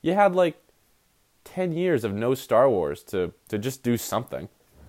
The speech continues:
to have a plan. They didn't have any plan.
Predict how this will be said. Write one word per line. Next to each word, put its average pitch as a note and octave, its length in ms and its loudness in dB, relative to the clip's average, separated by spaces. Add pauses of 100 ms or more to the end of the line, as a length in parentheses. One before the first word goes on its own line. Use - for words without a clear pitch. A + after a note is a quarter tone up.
(120)
to G2 60 -12
have A2 200 0
a F#2 40 -8
plan. G2 500 -8 (1040)
They C3 80 -12
didn't D#3+ 120 -4
have F3 120 -2
any G#3 140 -2
plan. E2+ 360 -12